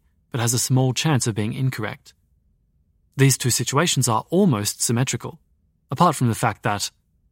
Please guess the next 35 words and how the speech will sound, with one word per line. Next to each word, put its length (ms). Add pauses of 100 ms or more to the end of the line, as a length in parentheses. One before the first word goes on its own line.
(220)
first, 420 (360)
in 100
the 120
honest 280
argument, 400 (240)
the 100
claim 260
will 140
always 260
be 120
correct. 500 (1040)
And 140
next, 340 (300)
in 120
the 80
dishonest 440
argument, 400 (280)
the 100
claim 260
will 280
almost 500
always 280
be 120
correct, 400 (280)
but 100
in 60
very 260
rare 260
cases, 580 (400)
when 180
we 120
actually 400
find 280
the 60
factors, 600